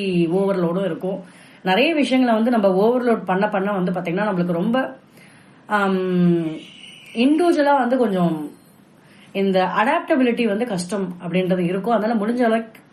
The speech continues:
வரைக்கும் ஒரு பேலன்ஸ்டு அப்ரோச் அப்படின்றது எஜுகேஷன்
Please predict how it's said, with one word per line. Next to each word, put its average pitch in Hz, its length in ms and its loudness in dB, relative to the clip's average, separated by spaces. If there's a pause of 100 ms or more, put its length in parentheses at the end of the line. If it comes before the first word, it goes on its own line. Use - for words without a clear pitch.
வரைக்கும் 175 480 -2
ஒரு 233 160 -2
பேலன்ஸ்டு 233 640 -2 (420)
அப்ரோச் 226 340 0
அப்படின்றது 196 360 -2
எஜுகேஷன் 233 680 -2